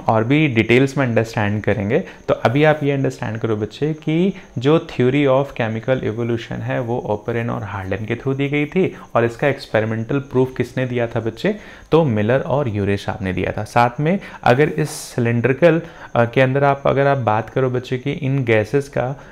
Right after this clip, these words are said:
क्या, अ, रेशियो था, तो हमेशा याद रखना कि मीथेन टू is to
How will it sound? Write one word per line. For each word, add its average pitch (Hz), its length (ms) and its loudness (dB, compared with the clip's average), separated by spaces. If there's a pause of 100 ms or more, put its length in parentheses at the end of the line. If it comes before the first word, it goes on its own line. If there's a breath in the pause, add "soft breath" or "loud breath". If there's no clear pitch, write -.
(220 loud breath)
क्या, 127 320 6
अ, 104 720 0
रेशियो 110 400 4
था, 95 200 -4
तो 110 120 -6
हमेशा 143 320 0
याद 143 240 4
रखना 135 340 -2
कि 135 160 -4
मीथेन 123 540 -2 (360 loud breath)
टू 135 340 2
is - 160 -6
to 131 120 -2